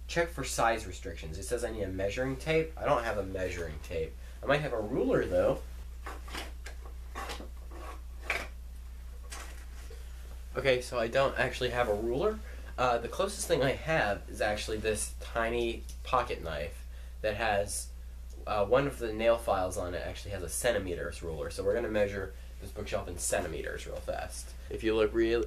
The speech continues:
if you look really close, it's got centimeter markings on it. So we're gonna use the centimeter markings on here, okay? Just give me, just give me one second. Uh, from what I can tell,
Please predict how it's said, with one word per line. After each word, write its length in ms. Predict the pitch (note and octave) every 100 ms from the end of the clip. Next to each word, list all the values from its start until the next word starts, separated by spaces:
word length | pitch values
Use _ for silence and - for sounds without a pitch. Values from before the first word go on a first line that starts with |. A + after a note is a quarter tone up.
| -
if 180 | A2+ G#2+
you 100 | A#2
look 160 | A2+
really 260 | A#2 A2+ A2+
close, 200 | A2+ G#2+
it's 120 | G#2
got 140 | G#2+ F2+
centimeter 560 | - B2+ A#2 G2 F#2+
markings 440 | F#2 F2+ - G2 G2
on 160 | G2
it. 200 | F#2+ -
So 100 | -
we're 100 | G#2+
gonna 120 | G#2+ G#2
use 360 | G2+ G2 -
the 160 | - G2+
centimeter 440 | - F#2 E2 E2
markings 400 | D#2+ D#2+ - -
on 100 | F2+
here, 140 | F2 E2+
okay? 240 | - G#2+ G#2+ - -
Just 120 | B2+
give 120 | D3
me, 100 | D3
just 200 | B2+ C3
give 100 | C#3
me 80 | C3
one 380 | B2+ B2+ C3 B2
second. 300 | - G#2 - - - - - - - - - - - - - - - - - - - - - - - - - - - - - - - - - - - - - - - - - - - - - - - - -
Uh, 180 | E3 D3+
from 220 | - E3+
what 160 | F3+ G#3+
I 80 |
can 180 | A3 G3
tell, 340 | B2+ A#2 C#3